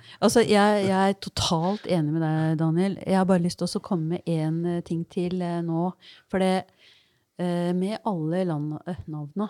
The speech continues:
som har, eh, blitt kastet over bordet her, så er, eh, det har vært så å si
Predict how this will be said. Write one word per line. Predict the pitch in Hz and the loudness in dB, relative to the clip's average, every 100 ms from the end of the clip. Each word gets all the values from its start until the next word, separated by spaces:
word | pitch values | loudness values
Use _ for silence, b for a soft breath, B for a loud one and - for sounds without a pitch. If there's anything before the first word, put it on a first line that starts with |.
| - | -8
som | - 196 185 175 | -10 -8 -8 -8
har, | 175 175 | -6 -4
eh, | 175 175 180 175 175 175 175 | -4 -4 -4 -4 -4 -6 -6
blitt | 170 165 | -8 -12
kastet | - - 156 | -14 -12 -8
over | 156 151 156 160 160 | -6 -4 -4 -4 -4
bordet | 147 156 170 | -4 -6 -4
her, | 196 247 _ b b b | -4 -6 _ b b b
så | - - | -8 -6
er, | 170 151 151 160 | -4 -4 -4 -4
eh, | 170 175 175 175 175 175 175 175 - - | -4 -2 -2 -2 -2 -4 -6 -10 -12 -6
det | 175 | -6
har | - | -6
vært | 175 175 - _ | -6 -8 -10 _
så | - - 180 165 - | -8 -6 -4 -4 -4
å | 175 | -6
si | - 165 160 | -6 -8 -10